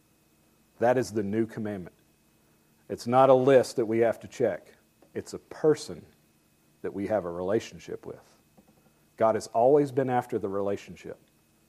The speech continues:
Always. Ever since the beginning, all the way through Jesus. He has been after the relationship with his people, but now it is possible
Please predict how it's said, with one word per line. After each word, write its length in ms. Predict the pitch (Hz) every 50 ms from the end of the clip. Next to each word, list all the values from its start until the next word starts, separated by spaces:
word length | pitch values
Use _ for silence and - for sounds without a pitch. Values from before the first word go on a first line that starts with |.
| _ _ _ _ _ _ _ _ -
Always. 600 | 104 110 113 104 87 71 - - - - - - _ _ _ _ _ _ _ _ _ _ _ _
Ever 280 | - 95 113 117 135 139
since 400 | 127 - 151 135 120 113 - -
the 80 | - 113
beginning, 480 | 123 113 107 123 127 139 147 156 156 - - _ _ _ _ _ _ _ _ _ _ _ _ _ _
all 260 | - 98 104 113 127
the 80 | 120 131
way 180 | 127 131 127 123
through 220 | - 135 131 120
Jesus. 520 | 101 110 104 92 - - - - - - _ _ _ _ _ _ _ _ _ _ _ _ _ _ _ _ _ _ _ _ _ _
He 120 | - 117
has 120 | 110 98 -
been 240 | 92 120 123 135 139
after 380 | 131 131 127 - - 113 104
the 100 | 90 104
relationship 840 | 92 95 98 98 95 104 123 127 - - 147 117 - 143 131 - -
with 160 | 104 95 -
his 220 | - 120 123 123 -
people, 480 | - - 117 104 - - 85 80 92 _ _ _ _
but 100 | - 98
now 360 | 92 92 101 104 107 110 117
it 60 | 117 123
is 100 | 117 -
possible 640 | - - - - - - - 90 78 82 - -